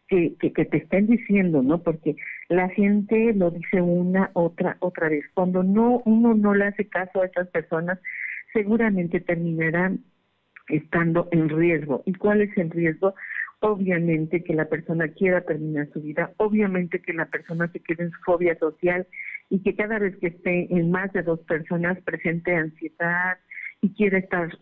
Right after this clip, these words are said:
solo. Y pues también, ¿no? Al no encontrar alguna posible solución, incluso puede aumentar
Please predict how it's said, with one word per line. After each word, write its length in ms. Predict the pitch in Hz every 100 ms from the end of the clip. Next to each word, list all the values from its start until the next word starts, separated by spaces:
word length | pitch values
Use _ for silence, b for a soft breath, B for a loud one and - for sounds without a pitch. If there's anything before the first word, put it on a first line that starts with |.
| -
solo. 640 | 196 196 196 190 185 185 185 B B -
Y 200 | - 196
pues 240 | - 185 160 - -
también, 600 | 160 160 180 240 285 175
¿no? 160 | 190
Al 240 | 208 156 170
no 80 |
encontrar 440 | 196 208 214 208 185
alguna 360 | 170 175 190
posible 360 | 185 180 170 175
solución, 540 | 175 147 143 - 190
incluso 360 | 190 - 170 175
puede 220 | 170 165
aumentar 560 | 185 190 165 - 175